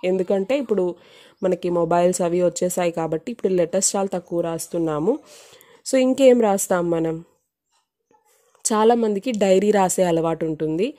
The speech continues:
అంటే దినచర్య, మార్నింగ్ నుంచి ఈవినింగ్ వరకు ఈరోజు మనం ఏం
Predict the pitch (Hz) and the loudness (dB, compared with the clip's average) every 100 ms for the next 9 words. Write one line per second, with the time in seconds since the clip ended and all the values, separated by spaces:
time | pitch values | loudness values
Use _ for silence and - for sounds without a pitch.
0 | - - _ - 180 185 311 392 _ _ | -16 -20 _ -6 -4 0 0 -2 _ _
1 | 190 220 240 - 214 185 165 - _ _ | 0 6 6 6 2 2 -4 -8 _ _
2 | - 190 202 233 226 220 - 226 208 190 | 2 6 8 6 6 4 2 -2 -2 0
3 | 196 208 202 185 180 226 220 196 185 185 | 2 2 4 2 0 -4 -2 0 0 0
4 | 202 185 175 170 | 0 0 0 0